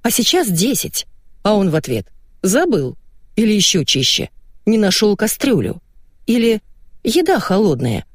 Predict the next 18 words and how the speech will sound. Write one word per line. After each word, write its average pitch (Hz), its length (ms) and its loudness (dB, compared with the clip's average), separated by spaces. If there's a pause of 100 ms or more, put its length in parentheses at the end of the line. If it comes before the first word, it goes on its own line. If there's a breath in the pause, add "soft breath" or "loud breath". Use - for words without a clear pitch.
(160)
как 349 200 -2
её 302 180 2
подогреть?" 220 680 -2 (600)
Я 135 220 0
с 143 40 -4
детства 170 400 0
усёк. 139 420 -2 (420)
Хочешь 208 340 0
жрать, 160 400 0
бери 170 220 2
сам 208 360 0
и - 20 0
Сашке 220 420 -2
дай. 120 300 -2 (400)
От - 180 0
отца 214 340 0
толку 151 360 0
ноль. 175 300 2